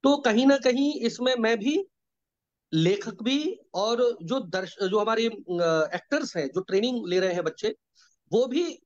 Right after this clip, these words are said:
एक process में बहुत अच्छे से जुड़े कि किसी नाटक की रचना प्रक्रिया, एक तो नाटक पठन के दृष्टि से लिखा जाए तब, और जब उसका मंचीय दृष्टिकोण हो तो क्या-क्या समस्याएं आती हैं और कैसे हम उसको बदलते हैं।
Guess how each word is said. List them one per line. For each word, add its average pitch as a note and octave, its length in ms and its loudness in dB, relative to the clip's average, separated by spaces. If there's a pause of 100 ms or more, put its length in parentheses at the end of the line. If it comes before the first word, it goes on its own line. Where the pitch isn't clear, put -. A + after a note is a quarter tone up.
एक A#3 200 -4
process A3+ 440 -2
में C#4+ 180 2
बहुत A3+ 220 -2
अच्छे A3 240 -4
से A3 120 -4
जुड़े F#3 360 0 (500)
कि G#3+ 80 -14
किसी B3 300 0
नाटक B3+ 320 2
की C#4+ 180 -4
रचना B3+ 400 0
प्रक्रिया, D3+ 560 -2
एक G3+ 180 0
तो C4+ 60 0
नाटक A#3 380 0 (460)
पठन C4+ 420 -2
के B3+ 140 0
दृष्टि G#3 560 -4
से B3 100 -2
लिखा G3+ 260 0
जाए G3+ 220 0
तब, A3 400 -6 (680)
और A3+ 100 0
जब C#4 220 -2
उसका D4 240 -2
मंचीय A#3 520 0
दृष्टिकोण B3+ 540 -2
हो A#3 80 0
तो B3 140 -4
क्या-क्या A#3 280 -2
समस्याएं A3+ 440 -2
आती G3+ 180 -4
हैं B3+ 60 2
और A#3+ 120 0
कैसे G#3+ 220 -4
हम C4+ 120 0
उसको B3 280 -2
बदलते F#3+ 400 -2
हैं। E3+ 180 -4